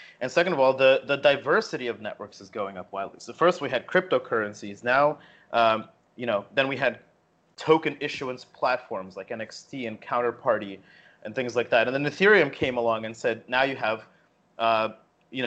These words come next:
know, Turing complete smart contracts where you can do all of that stuff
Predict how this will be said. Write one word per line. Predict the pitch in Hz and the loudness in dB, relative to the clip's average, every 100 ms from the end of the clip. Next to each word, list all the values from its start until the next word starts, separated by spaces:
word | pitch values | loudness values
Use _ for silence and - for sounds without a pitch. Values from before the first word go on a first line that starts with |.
| 120 _ _ _ - | -6 _ _ _ -8
know, | 101 - _ | -8 -8 _
Turing | 165 151 147 | 0 0 0
complete | 135 - 135 | -6 -6 -8
smart | - 131 127 | -4 -2 -2
contracts | - 120 - 127 - _ - | -2 -6 -4 -6 -6 _ -8
where | 123 | -8
you | 123 | -6
can | - 123 | -10 -8
do | 135 120 | -2 4
all | 139 135 | 4 4
of | 117 | 2
that | 135 147 | 4 2
stuff | - - 117 - | 0 0 0 0